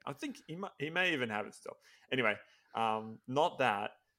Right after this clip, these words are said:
but I was in an op shop once and I found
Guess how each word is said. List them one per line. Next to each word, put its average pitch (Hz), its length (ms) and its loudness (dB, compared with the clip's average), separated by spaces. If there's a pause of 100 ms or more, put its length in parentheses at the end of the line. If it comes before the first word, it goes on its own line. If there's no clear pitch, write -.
(140)
but 117 320 2
I 120 80 2
was 120 160 0
in 165 140 -4
an 143 240 -2
op 135 160 0
shop - 260 -2
once 107 420 -6
and 107 80 -8
I 104 80 -4
found 120 540 -6